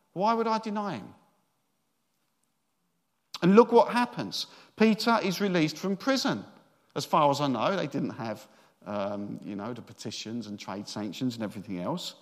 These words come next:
It wasn't just that the church was comforted and made more accepting of the problem. It wasn't just that Peter had the courage to endure the hardship.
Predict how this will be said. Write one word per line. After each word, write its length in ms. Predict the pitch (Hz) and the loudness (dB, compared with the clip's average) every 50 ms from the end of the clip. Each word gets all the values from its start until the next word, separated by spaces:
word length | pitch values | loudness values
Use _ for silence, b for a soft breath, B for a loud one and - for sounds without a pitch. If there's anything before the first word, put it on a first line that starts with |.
| b b b b b b b b b b b _ _ _ _ _ _ _ - | b b b b b b b b b b b _ _ _ _ _ _ _ -8
It 40 | - | 2
wasn't 360 | - 220 285 269 233 208 160 | 4 6 6 6 4 0 0
just 300 | - 196 196 180 - - | 2 2 2 2 0 -2
that 120 | 185 - | -4 -4
the 80 | 151 139 | -4 -4
church 460 | - - - 190 190 185 160 - - | -2 0 4 4 4 4 4 0 -4
was 120 | 139 127 | -8 -8
comforted 680 | - - 185 190 202 165 - - 92 95 101 131 - - b b b b b - | -6 -2 0 0 0 -2 -6 -10 -10 -10 -10 -10 -12 -16 b b b b b -2
and 100 | 143 156 | 2 4
made 200 | 165 160 151 151 | 4 4 4 2
more 140 | 160 156 | 2 2
accepting 480 | 151 - - - 185 160 - - - 151 | 2 0 0 0 0 0 0 -2 -4 -4
of 120 | 147 131 | -2 -4
the 80 | 127 117 | -4 -8
problem. 540 | - - 190 190 185 185 - 90 117 165 202 - - _ _ _ _ _ _ _ _ _ _ _ _ _ - | -4 0 0 0 0 0 -4 -8 -8 -8 -10 -14 -20 _ _ _ _ _ _ _ _ _ _ _ _ _ -2
It 80 | - | 4
wasn't 280 | 190 226 247 226 233 202 | 6 6 6 6 4 4
just 200 | 185 208 180 - | 4 2 2 4
that 180 | 202 180 - - | 2 0 2 2
Peter 260 | 202 202 196 170 175 | 2 2 4 4 4
had 160 | 165 180 170 | 2 2 0
the 80 | 160 151 | 0 -2
courage 540 | - - - 196 190 180 127 117 131 127 - | -4 0 2 4 4 4 4 2 -2 -4 -4
to 100 | - 160 | -2 0
endure 360 | 143 135 139 165 165 165 156 | 0 0 2 2 2 2 2
the 80 | 139 135 | 0 -2
hardship. 680 | - - 190 190 185 185 - - - 107 127 - B | -2 0 0 2 2 0 -2 -4 -4 -4 -4 -4 B